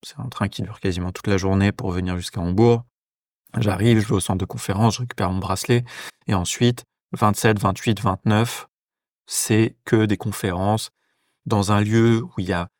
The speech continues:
peu de lumière, où c'est très dé-, dé-, désorientant. En plus, c'est des journées qui sont courtes. En plus, on est à Hambourg, donc on est dans le nord de l'Europe, donc les journées sont courtes.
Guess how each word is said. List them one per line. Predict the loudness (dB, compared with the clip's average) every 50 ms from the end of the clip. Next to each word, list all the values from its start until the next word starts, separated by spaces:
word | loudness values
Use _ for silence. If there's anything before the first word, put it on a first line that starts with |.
| _ _ _ _ _ 0
peu | 2 2
de | 2 2 2
lumière, | 4 4 4 4 4 2 2 2 0 0 -2 -10 _ -12
où | -10
c'est | -8 -8 -8
très | -8 -8 -2 0 2
dé-, | 4 4 2
dé-, | 2 2 -2
désorientant. | 0 2 2 2 2 2 2 2 0 0 2 2 0 2 2
En | 0 -4
plus, | -6 -8
c'est | -10 -6 -2
des | -2 0
journées | 0 0 -2 -2 -2
qui | -4 -6 -6
sont | -4 -4 -4
courtes. | 0 2 2 2 2 0 -8
En | -10
plus, | -10 -10 -10 -8
on | -6 -4
est | -2
à | -2
Hambourg, | 0 0 2 4 4 4 4 4
donc | 0 -2 -6 -6
on | -6
est | -4 -4
dans | -4 -4
le | -4
nord | -4 -4 -2
de | -2 0
l'Europe, | 0 2 2 4 2 2 2 0
donc | -4 -6 -6 -10 _ _ _ _ _ _ _ -4
les | 0 0 0
journées | 2 0 -2 -2
sont | -2 -4 -4 -6
courtes. | -4 0 -2 -2 -2 -2